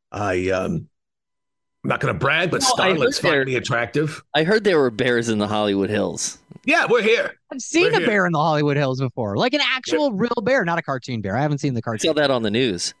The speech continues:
Speaker 1: Yeah. Well, yeah, it's the woods, you know. That's where we live and crap.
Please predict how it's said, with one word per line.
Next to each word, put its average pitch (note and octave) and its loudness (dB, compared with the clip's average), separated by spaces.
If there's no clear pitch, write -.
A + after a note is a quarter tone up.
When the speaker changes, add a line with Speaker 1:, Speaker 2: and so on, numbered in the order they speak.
Speaker 1:
Yeah. - 0
Well, E4+ 4
yeah, F#4 2
it's - -14
the C3 0
woods, B3 2
you A2+ 2
know. D3+ 0
That's C#3+ 0
where D3+ 2
we F3+ 4
live G#3+ 2
and G#3+ 0
crap. G#3 0